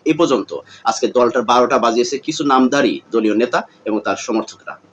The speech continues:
যার কারণে আজকে বিএনপির যে মানুষ, বিএনপির নাম শুনলে এখন মানুষ বলে যে ওর চেয়ে আওয়ামী লীগ ভালো ছিল। গত সতেরো বছর বিএনপি যে মানুষের যে সিম্প্যাথিটা নিয়েছিল, ভালোবাসা যেটা নিয়েছিল, সেটা কিন্তু আর ধরে রাখতে পারেনি। তো আলতাফ হোসেন চৌধুরীর বক্তব্যের যদি তাৎপর্য আপনারা বুঝতে না পারেন তাহলে ভুল। আপনারা আমাদের,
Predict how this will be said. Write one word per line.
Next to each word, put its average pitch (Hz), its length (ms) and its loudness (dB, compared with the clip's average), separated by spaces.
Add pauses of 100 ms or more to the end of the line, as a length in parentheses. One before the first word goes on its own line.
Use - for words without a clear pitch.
(320)
যার 147 220 2
কারণে 147 240 2
আজকে 110 180 -2
বিএনপির 131 500 2
যে 110 120 0
মানুষ, 120 320 0
বিএনপির 123 360 0
নাম 120 200 2
শুনলে 131 280 0
এখন 104 200 -2
মানুষ 101 260 -4 (240)
বলে 113 160 2
যে 113 180 2
ওর 120 100 0
চেয়ে 127 260 -4
আওয়ামী 120 260 2
লীগ 107 120 0
ভালো 76 140 -6
ছিল। - 240 -14 (360)
গত 120 120 -2
সতেরো 147 340 0
বছর 139 220 0
বিএনপি 127 300 2
যে 127 80 0
মানুষের 123 360 2
যে 113 100 -4
সিম্প্যাথিটা 131 500 -4
নিয়েছিল, 101 340 0
ভালোবাসা 127 360 0
যেটা 117 200 -4
নিয়েছিল, 87 320 -6 (260)
সেটা 143 180 0
কিন্তু 135 200 -2
আর 120 120 2
ধরে 117 140 2
রাখতে 110 200 0
পারেনি। 78 340 -8 (260)
তো 123 60 0
আলতাফ 127 180 2
হোসেন 151 200 0
চৌধুরীর 170 320 2
বক্তব্যের 147 380 2
যদি 139 160 2
তাৎপর্য 165 500 2
আপনারা 160 260 4
বুঝতে 110 260 -2
না 92 120 -2
পারেন 92 180 -8
তাহলে 104 260 -4
ভুল। 98 300 -6
আপনারা 104 320 -4
আমাদের, - 180 -6